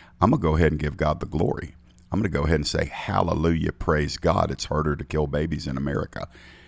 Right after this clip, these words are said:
And if you can't celebrate that, um, I'm asking you to, to do a heart check. Be wise how you celebrate it. But my goodness, why did we pray for it for decades? <laughs> Why did we want to, I'm talking to pro-life people,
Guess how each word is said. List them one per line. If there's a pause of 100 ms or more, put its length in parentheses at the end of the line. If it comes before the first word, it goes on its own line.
(140)
And
if
you
can't
celebrate
that,
um,
I'm
asking
you
to, (200)
to
do
a
heart
check.
Be
wise
how
you
celebrate
it. (500)
But
my
goodness,
why
did
we
pray
for
it
for
decades?
<laughs>
Why
did
we
want
to,
I'm
talking
to
pro-life
people,